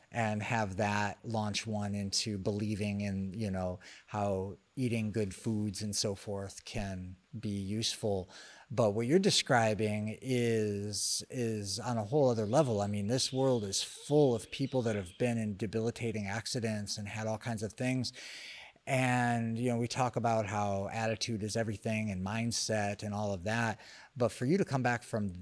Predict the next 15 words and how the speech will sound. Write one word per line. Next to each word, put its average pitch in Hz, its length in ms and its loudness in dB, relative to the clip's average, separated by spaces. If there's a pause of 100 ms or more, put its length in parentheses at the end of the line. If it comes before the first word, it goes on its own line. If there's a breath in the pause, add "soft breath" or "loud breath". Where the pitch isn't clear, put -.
that 123 420 2
kind - 340 -2
of 104 80 0
accident 104 800 -2
and 107 220 -8
to 107 80 -4
be 117 360 0
just 113 400 0
the 101 140 -4
fountain 113 840 -4
of 101 540 -2
positivity 120 920 2
and 101 260 -4
generosity 107 800 -2
and 101 560 -4